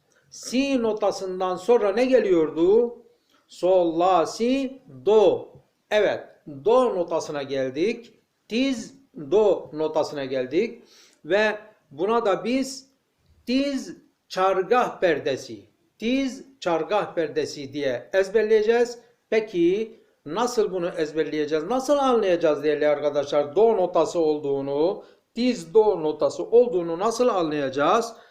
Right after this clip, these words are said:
Değerli arkadaşlar, dikkat edin. Nota simgesinin tam ortasında bir çizgi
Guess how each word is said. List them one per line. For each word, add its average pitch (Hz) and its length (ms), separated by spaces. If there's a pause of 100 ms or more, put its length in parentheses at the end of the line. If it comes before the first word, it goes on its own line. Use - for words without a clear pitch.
(520)
Değerli 233 300
arkadaşlar, 170 680 (840)
dikkat 190 360
edin. 220 500 (960)
Nota 233 460
simgesinin 190 840
tam 233 340
ortasında 165 840
bir 220 180
çizgi 254 760